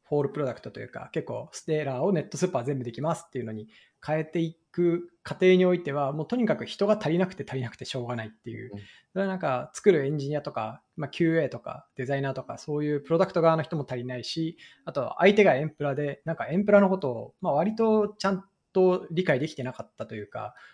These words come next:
Speaker 1: あ、こんなにコミュニケーション緻密にやんなきゃいけないんだとか、なんかプロジェクトのマネジメントにこれだけ多くの人が関わって、なんかそれを動かすのってすごい、あの、こっちも体力がいるんだってのが、あの、分かってきたので、なんかそういう人材をちゃんと増やさないと、このままだと案件取れてるけど、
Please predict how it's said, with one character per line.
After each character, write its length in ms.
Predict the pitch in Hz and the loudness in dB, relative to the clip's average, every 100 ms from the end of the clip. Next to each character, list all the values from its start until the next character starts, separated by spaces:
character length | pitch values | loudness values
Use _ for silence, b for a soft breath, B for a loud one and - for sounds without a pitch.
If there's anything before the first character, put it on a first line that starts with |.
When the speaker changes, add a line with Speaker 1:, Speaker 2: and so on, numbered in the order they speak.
| B | B
Speaker 1:
あ、 80 | 151 | -8
こ 160 | - | -2
ん 80 | 247 | 2
な 80 | 240 | 4
に 120 | 226 | 4
コ 120 | 220 | 4
ミ 60 | 208 | 6
ュ 20 | |
ニ 120 | 214 208 | 6 6
ケ 120 | 196 | 4
ー 40 | |
シ 100 | 190 | 2
ョ 60 | 123 | -4
ン 100 | 110 | -8
緻 180 | - 151 | -4 -4
密 220 | 139 147 | -4 -6
に 60 | |
や 40 | 139 | -6
ん 80 | 135 | -6
な 80 | |
き 60 | 127 | -8
ゃ 20 | |
い 40 | 131 | -10
け 100 | 135 | -10
な 60 | |
い 20 | |
ん 60 | 120 | -10
だ 60 | - | -14
と 120 | _ | _
か、 360 | 151 131 135 - | -8 -8 -8 -10
な 80 | 151 | -10
ん 20 | |
か 60 | 131 | -8
プ 140 | 160 | -2
ロ 80 | 185 | -2
ジ 80 | 196 | -2
ェ 20 | |
ク 80 | - | -2
ト 80 | |
の 80 | 190 | 0
マ 120 | 185 | 2
ネ 40 | 175 | 0
ジ 80 | 165 | -2
メ 60 | |
ン 40 | 160 | -4
ト 120 | 139 | -6
に 80 | 127 | -6
こ 160 | - | -2
れ 60 | 185 | 0
だ 100 | 202 | 2
け 100 | 196 | 2
多 100 | 196 | 2
く 80 | 190 | 0
の 60 | 131 | -8
人 140 | 123 | -8
が 80 | 110 | -10
関 240 | - 131 | -8 -6
わ 80 | 123 | -6
っ 80 | - _ | -8 _
て、 220 | 127 117 - B B | -12 -12 -14 B B
な 60 | 156 | -12
ん 40 | |
か 20 | 139 | -4
そ 80 | |
れ 80 | 175 | -2
を 80 | 165 | 0
動 140 | 175 | -2
か 100 | 180 | -4
す 140 | 156 139 | -6 -8
の 80 | 131 | -10
っ 40 | |
て 120 | - | -14
す 160 | - 143 | -8 0
ご 160 | 180 | 2
い、 200 | 143 110 _ - | 2 0 _ -14
あ 120 | 123 117 | -12 -10
の、 300 | 110 110 110 | -8 -10 -10
こ 80 | |
っ 40 | 139 | -10
ち 100 | 151 | -10
も 60 | 120 | -4
体 180 | 156 | -2
力 140 | 131 123 | -2 -4
が 60 | 113 | -10
い 40 | |
る 80 | 127 | -10
ん 60 | |
だ 80 | 123 | -10
っ 140 | 127 - | -12 -14
て 80 | |
の 120 | 127 143 | -12 -2
が、 260 | 170 160 B B B - | -2 -2 B B B -10
あ 100 | 143 | -8
の、 140 | 131 | -6
分 100 | 135 | -2
か 80 | 170 | -4
っ 140 | 170 | -4
て 80 | 143 | -10
き 100 | 135 | -8
た 100 | 139 | -8
の 140 | 127 | -6
で、 320 | 131 170 165 - | -2 -2 -2 -2
な 120 | 175 | -2
ん 20 | |
か 80 | 156 | 0
そ 140 | - | 4
う 80 | 185 | 8
い 60 | 185 | 8
う 20 | |
人 240 | 139 160 | 6 0
材 160 | 156 160 | 2 0
を 60 | 160 | 0
ち 80 | 170 | -4
ゃ 20 | |
ん 60 | |
と 80 | 170 | -4
増 140 | - 185 | 0 0
や 40 | |
さ 140 | 185 | 0
な 80 | 156 | -4
い 80 | 123 | -6
と、 360 | - 143 120 - | -6 -4 -4 -4
こ 60 | 196 | 0
の 60 | |
ま 60 | 226 | 2
ま 60 | |
だ 100 | 175 | 2
と 300 | - 120 120 - | 0 -8 -8 -4
案 220 | 233 226 | -2 -2
件 180 | 247 151 | -2 -2
取 160 | 156 | -4
れ 40 | 139 | -6
て 60 | |
る 100 | 120 | -12
け 120 | - | -10
ど、 240 | 117 131 | -10 -10